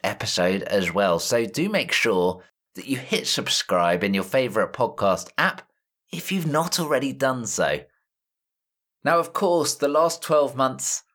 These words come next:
have continued to be volatile, uncertain,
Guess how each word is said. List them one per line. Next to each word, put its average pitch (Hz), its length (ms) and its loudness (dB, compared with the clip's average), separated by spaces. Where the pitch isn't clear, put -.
have - 160 -6
continued 139 720 -2
to 117 100 0
be 92 520 -2
volatile, 113 840 0
uncertain, 120 880 -2